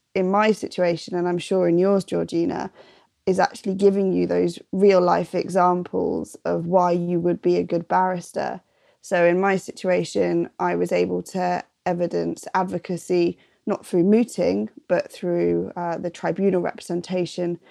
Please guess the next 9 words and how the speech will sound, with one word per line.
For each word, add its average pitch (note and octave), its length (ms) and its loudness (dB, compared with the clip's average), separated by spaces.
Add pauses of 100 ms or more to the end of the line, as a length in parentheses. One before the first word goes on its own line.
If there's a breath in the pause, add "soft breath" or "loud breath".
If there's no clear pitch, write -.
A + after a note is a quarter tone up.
(220 soft breath)
I E3+ 180 2
did E3+ 320 -2
for E3 400 -2
veterans. G3 800 -2 (480 soft breath)
And F#3 200 6
I F#3+ 140 6
was F#3 260 2
able F#3 340 2
to F#3 460 -2